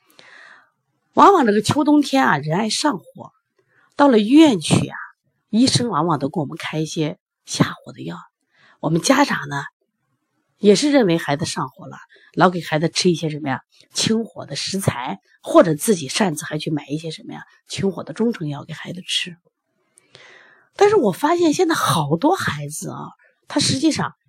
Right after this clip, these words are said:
真的不是热症，他这个热是个假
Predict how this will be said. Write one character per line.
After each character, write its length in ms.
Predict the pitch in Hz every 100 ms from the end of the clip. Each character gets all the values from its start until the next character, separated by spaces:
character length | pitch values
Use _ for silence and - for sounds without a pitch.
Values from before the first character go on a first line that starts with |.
| _ _
真 280 | - 262 330
的 80 | 269
不 180 | 151 160
是 160 | 190
热 400 | 185 240 302 165
症， 180 | 131 151 131 _ _ _ _ _ _ _ _ _
他 140 | - 381
这 100 | 320
个 80 |
热 260 | 302 294 330
是 120 | 254
个 100 | 247
假 260 | - -